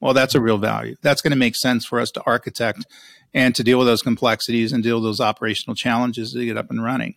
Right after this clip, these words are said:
Not on, we have federated applications today, don't get me wrong, but people are, man,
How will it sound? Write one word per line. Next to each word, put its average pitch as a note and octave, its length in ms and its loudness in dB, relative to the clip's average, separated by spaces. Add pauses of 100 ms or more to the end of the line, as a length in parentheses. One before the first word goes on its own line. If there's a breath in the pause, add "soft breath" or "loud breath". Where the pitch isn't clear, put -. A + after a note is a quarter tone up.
(120)
Not B2 220 2
on, F#3+ 220 4 (540 loud breath)
we D3+ 80 6
have D#3 100 4
federated E3+ 380 4
applications D3+ 540 2
today, A#2+ 300 2
don't B2 240 2
get A#2 180 0
me B2+ 80 2
wrong, A#2 360 2
but A2+ 160 -6
people C3 280 0
are, B2 160 6
man, A#2 640 0